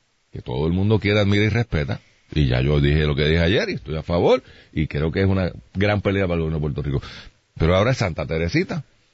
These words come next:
contra el diablo. Y le han sacado aquí un montón de información que yo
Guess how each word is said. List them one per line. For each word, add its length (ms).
contra 420
el 180
diablo. 560
Y 80
le 100
han 80
sacado 380
aquí 320
un 180
montón 540
de 400
información 800
que 180
yo 360